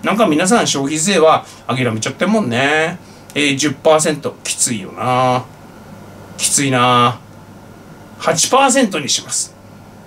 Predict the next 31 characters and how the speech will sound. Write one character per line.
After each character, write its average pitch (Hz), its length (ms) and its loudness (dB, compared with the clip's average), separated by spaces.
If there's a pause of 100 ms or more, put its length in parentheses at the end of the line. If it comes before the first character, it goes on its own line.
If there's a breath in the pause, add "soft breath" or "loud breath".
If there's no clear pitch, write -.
(380)
と 185 100 0
か 190 60 6
言 190 100 2
っ - 40 -14
て 180 100 -2
も、 156 420 4
ま 147 180 4
あ 143 40 2
ま 143 120 2
あ、 123 120 2
あ 110 40 0
の、 101 280 -6 (2250)
「え 165 180 2
ー、 - 20 -2
ど 160 140 6
う 160 40 4
せ 170 120 2
無 151 120 4
理 156 100 -4
で 156 100 0
し - 100 0
ょ」 147 60 2
み 139 100 0
た 139 100 0
い 131 80 0
な 120 260 0 (360 loud breath)
洗 214 360 4
脳 226 140 6
が 202 140 4
深 156 200 -2
い。 - 120 -8